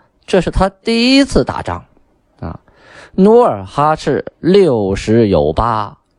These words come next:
久经沙场啊，那是一员老将啊。结果呢，败到一个新人手里了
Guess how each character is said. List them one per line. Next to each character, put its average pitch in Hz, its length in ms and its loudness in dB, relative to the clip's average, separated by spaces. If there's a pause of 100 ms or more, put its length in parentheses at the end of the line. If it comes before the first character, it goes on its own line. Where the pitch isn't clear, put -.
(120)
久 127 580 2
经 165 380 0
沙 123 240 0
场 - 320 -12 (240)
啊， - 180 -10
那 117 100 0
是 110 140 -4
一 104 40 -4
员 110 140 2
老 107 460 -2
将 120 320 0
啊。 87 140 -16 (360)
结 190 300 2
果 156 180 0
呢， 175 220 -2 (140)
败 175 180 2
到 147 160 0
一 156 80 -2
个 151 160 0
新 226 420 2
人 123 220 0
手 110 220 0
里 110 100 0
了 104 160 -2